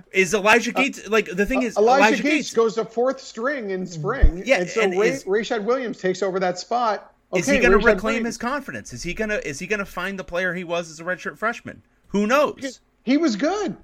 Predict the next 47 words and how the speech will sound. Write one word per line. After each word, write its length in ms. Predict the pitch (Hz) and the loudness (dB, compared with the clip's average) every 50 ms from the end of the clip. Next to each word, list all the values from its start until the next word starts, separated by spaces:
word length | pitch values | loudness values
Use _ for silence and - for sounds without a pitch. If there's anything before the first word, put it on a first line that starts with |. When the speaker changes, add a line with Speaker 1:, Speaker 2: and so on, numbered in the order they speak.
| _ - | _ 0
Speaker 1:
He 80 | - 202 | 2 2
Speaker 2:
as 100 | 202 185 | 4 4
a 20 | |
Speaker 1:
was 140 | 226 185 180 165 | 4 2 2 2
Speaker 2:
redshirt 80 | 156 | 2
Speaker 1:
really 180 | - 214 254 294 302 311 294 | 2 4 4 2 2 0 -2
Speaker 2:
freshman. 60 | 240 | -2
Speaker 1:
good. 480 | 196 262 277 302 320 302 196 - - - _ _ _ | -2 -4 -2 0 0 0 -2 -4 -8 -20 _ _ _
He 120 | - 233 | -4 -2
was 200 | 240 277 285 220 220 | -2 0 -2 -4 -4
really 400 | 220 269 311 320 320 311 311 285 | -4 -2 0 0 0 0 -2 -4
good 240 | 277 311 294 302 285 | -4 -4 -2 0 0
opposite 400 | 277 285 285 277 262 - 285 262 208 | 0 -2 -4 -6 -10 -10 -10 -8 -6
Darnay 280 | 254 254 254 254 254 247 | -6 -6 -4 -4 -4 -4
Holmes. 320 | 233 262 277 262 208 - | -4 -4 -6 -6 -8 -8
And 180 | - 214 220 220 | -8 -6 -4 -4
then 240 | 240 247 240 233 - _ _ _ _ | -4 -4 -4 -6 -10 _ _ _ _
it 120 | - 214 202 | -10 -8 -8
was 140 | 220 - 202 | -6 -6 -4
like 160 | 208 214 208 220 | -4 -4 -4 -4
he 80 | 226 | -10
forgot 360 | 208 - 226 165 185 190 - 175 | -8 -8 -6 -2 -2 -4 -4 -4
how 80 | 180 170 | -6 -6
to 80 | 165 | -6
play 240 | - - 262 285 330 277 | -6 0 0 0 0 0
last 340 | 202 139 127 127 - - | -2 -2 -2 -4 -6 -8
year, 260 | 143 131 127 139 143 _ _ _ | -6 -4 -4 -4 -4 _ _ _
which, 280 | - 185 202 - - - _ _ _ _ _ - | -2 -2 -2 -2 -4 -14 _ _ _ _ _ -6
no 200 | 160 165 202 240 | -2 0 0 0
knock 260 | 247 262 254 254 - | 0 -2 -2 -2 -4
on 140 | 233 202 190 | -6 -4 -4
him, 300 | 226 277 294 208 190 185 _ _ _ | -4 -4 -4 -6 -8 -10 _ _ _
it 140 | - 135 - | -14 -10 -8
seemed 180 | 214 220 208 | -6 -4 -2
like 140 | 208 202 202 | -4 -2 -2
everyone 340 | 202 196 185 202 196 196 190 | -2 -2 -2 -2 -2 -2 -4
in 60 | 185 | -6
the 60 | 180 160 | -10 -8
secondary 460 | - 240 254 254 247 185 202 254 233 | -8 -8 -6 -4 -2 0 2 2 2
Speaker 2:
Everyone 240 | 196 185 135 110 98 | 0 0 -4 -4 -4
Speaker 1:
kinda 160 | 98 85 - | -6 -8 -8
Speaker 2:
did. 60 | 87 - | -10 -10
Speaker 1:
did. 80 | - - _ _ _ _ _ _ _ _ _ _ _ _ - | -12 -18 _ _ _ _ _ _ _ _ _ _ _ _ -4
Speaker 2:
And 120 | - 233 247 | -2 2 2
then, 120 | 269 269 262 | 2 2 4
wait, 240 | 302 285 214 170 | 2 2 0 -2
specialists. 840 | - - - - 269 277 - - 226 185 131 - - - - - | -4 -10 -4 -4 -4 -2 -2 -2 0 0 0 -2 -6 -14 -18 -20